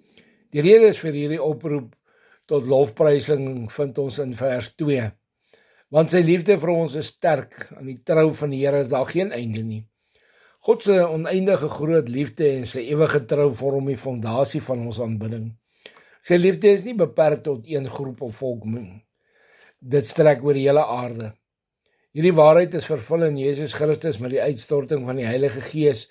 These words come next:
deur wie God se liefde en trou aan alle mense bekend gemaak is. Psalm honderd en sewentien herinner ons dat aanbidding nie net beperk is tot ons persoonlike lewe of selfs net in die erediens nie. Is 'n oproep tot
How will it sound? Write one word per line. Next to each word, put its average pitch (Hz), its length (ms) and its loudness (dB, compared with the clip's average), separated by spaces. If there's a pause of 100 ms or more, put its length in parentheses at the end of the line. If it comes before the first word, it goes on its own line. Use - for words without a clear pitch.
(440)
deur 143 260 2
wie 151 160 0
God 170 320 -2
se 165 160 0
liefde 147 320 -2
en 143 120 -2
trou 151 260 4
aan 165 200 0
alle 190 220 4
mense 127 480 -6
bekend 113 400 -14
gemaak 107 460 -14
is. - 220 -20 (680)
Psalm 151 420 4
honderd 147 400 -2
en 135 120 -10
sewentien 151 580 -2
herinner 139 400 0
ons 139 320 -2 (460)
dat 160 240 0
aanbidding 165 480 4
nie 175 160 0
net 160 220 -2
beperk 151 520 0
is 127 80 -10
tot 147 240 -8
ons 117 120 -8
persoonlike 156 600 -2
lewe 135 400 2
of 113 80 -10
selfs 139 400 -2 (480)
net 135 240 -6
in 143 80 0
die 135 160 -6
erediens 127 600 0
nie. 117 120 -14 (600)
Is 127 120 -6
'n 180 160 2
oproep 175 360 2
tot 160 240 -2